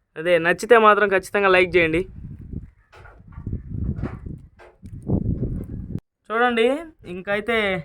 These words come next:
ఎండిపోయాయి అనమాట. ఇంక మనం కూరలో కా-, ఏ కూరలో కావాలంటే వాటిలో వేసుకోవడమే. ఇంకా ఇవి మా సైడ్ ఎక్కువ పులుసుల్లో వేసుకుంటారు.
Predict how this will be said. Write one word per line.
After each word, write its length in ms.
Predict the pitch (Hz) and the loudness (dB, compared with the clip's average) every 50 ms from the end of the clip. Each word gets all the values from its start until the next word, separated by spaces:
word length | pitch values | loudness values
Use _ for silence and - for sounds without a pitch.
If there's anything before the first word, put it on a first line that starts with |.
| - - _ _ _ _ _ _ | -12 -20 _ _ _ _ _ _
ఎండిపోయాయి 400 | 175 196 220 214 233 233 220 196 | -10 -10 -4 0 2 4 4 4
అనమాట. 320 | 185 180 175 170 165 165 196 208 220 208 | 2 2 2 0 2 4 4 2 2 2
ఇంక 120 | 196 185 | 0 -2
మనం 220 | 190 185 185 190 185 185 180 175 | 0 0 0 0 0 -2 -6 -6
కూరలో 360 | - 190 196 196 196 196 196 180 | 0 0 2 2 4 2 2 4
కా-, 340 | 185 185 185 180 180 180 180 | 4 4 4 4 4 2 2
ఏ 120 | 175 180 180 | 0 -2 -4
కూరలో 300 | - 190 190 190 190 185 | -6 -6 -4 -4 -4 -2
కావాలంటే 360 | 180 185 180 180 180 180 180 202 | -2 -2 -2 -2 -2 -4 -4 -4
వాటిలో 320 | 190 175 165 - 170 165 | -2 -2 -4 -4 -4 -4
వేసుకోవడమే. 440 | 170 165 - - 180 170 156 156 151 | -4 -4 -4 -6 -6 -6 -4 -6 -8
ఇంకా 220 | 151 147 - 156 180 220 247 - _ _ _ _ _ _ _ _ _ _ _ | -8 -8 -4 -4 -4 -4 -6 -12 _ _ _ _ _ _ _ _ _ _ _
ఇవి 180 | 151 156 160 165 | -12 -12 -10 -8
మా 120 | 165 165 165 | -6 -6 -4
సైడ్ 220 | - 196 202 208 | -2 -2 -2 -2
ఎక్కువ 220 | 208 202 - 220 220 | -2 -4 -6 -10 -12
పులుసుల్లో 440 | 220 226 226 233 233 254 233 220 196 | -8 -8 -8 -6 -6 -6 -4 -4 -4
వేసుకుంటారు. 540 | 185 175 - - 170 156 160 156 156 180 | -4 -4 -8 -12 -16 -12 -10 -8 -8 -8